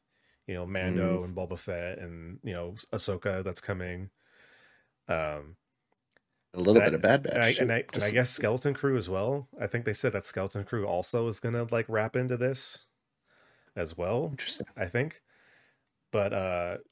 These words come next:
Speaker 1: yeah, so we're gonna be getting a Dave Filoni picture in the, in the, in a little distance. Um, and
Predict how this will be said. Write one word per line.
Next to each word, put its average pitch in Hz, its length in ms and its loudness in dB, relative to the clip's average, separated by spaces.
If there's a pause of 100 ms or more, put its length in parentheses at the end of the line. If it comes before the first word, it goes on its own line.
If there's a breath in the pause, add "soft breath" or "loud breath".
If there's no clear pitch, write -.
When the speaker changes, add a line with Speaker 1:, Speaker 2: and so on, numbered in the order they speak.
(300)
Speaker 1:
yeah, 117 380 2
so 123 260 0
we're 110 160 -2
gonna 120 340 0 (540 soft breath)
be 120 100 0
getting 110 460 2
a 104 380 2
Dave 139 340 4
Filoni 160 680 0
picture - 600 -8 (1600)
in 98 180 0
the, 98 160 -2
in 98 140 -2
the, 92 200 -4 (280)
in 135 160 0
a 156 60 -2
little 185 200 0
distance. 90 580 -4
Um, 92 380 -2 (1700)
and 95 720 0